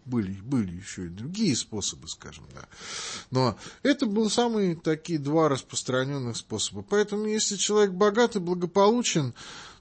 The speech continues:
гимназия — следующий шаг к карьере. А если человек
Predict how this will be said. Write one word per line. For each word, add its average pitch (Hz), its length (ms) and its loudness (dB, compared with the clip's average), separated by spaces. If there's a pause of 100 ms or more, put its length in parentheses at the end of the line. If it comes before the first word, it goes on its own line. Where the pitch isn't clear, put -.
(140)
гимназия — 135 460 -2
следующий 135 360 -4
шаг 127 280 -2
к - 40 -16
карьере. 104 580 -2 (400)
А 107 120 4
если 160 300 4
человек 185 600 4